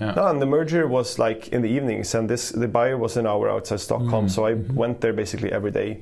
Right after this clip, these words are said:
Speaker 1: Mm-hmm.
Speaker 2: and worked, uh, evenings and nights there. And this was, like, for three months, so I was so tired after the transaction.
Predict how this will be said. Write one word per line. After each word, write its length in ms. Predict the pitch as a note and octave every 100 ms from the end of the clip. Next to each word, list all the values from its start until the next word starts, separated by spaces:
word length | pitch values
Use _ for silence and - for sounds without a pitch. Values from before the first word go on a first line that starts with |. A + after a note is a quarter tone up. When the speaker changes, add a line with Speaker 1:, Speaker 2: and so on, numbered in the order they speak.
| A#2
Speaker 1:
Mm-hmm. 400 | G#2 B2 - -
Speaker 2:
and 120 | A2
worked, 360 | G#2+ G#2 - -
uh, 200 | G#2 G2
evenings 400 | A2 G#2+ G#2+ G2
and 80 | G2+
nights 260 | G2+ G2+
there. 160 | G#2+ G#2
And 100 | G#2+
this 260 | A2+ -
was, 240 | G#2 G2+ -
like, 180 | G2+ -
for 100 | G#2+
three 220 | - G#2+
months, 280 | G2+ F#2 F2+
so 240 | - A2
I 40 | G#2+
was 120 | G2+
so 300 | - - A2+
tired 340 | G#2+ A2 G#2
after 300 | G2 G2+ -
the 100 | G#2
transaction. 680 | G2 - F#2 G2 - - D3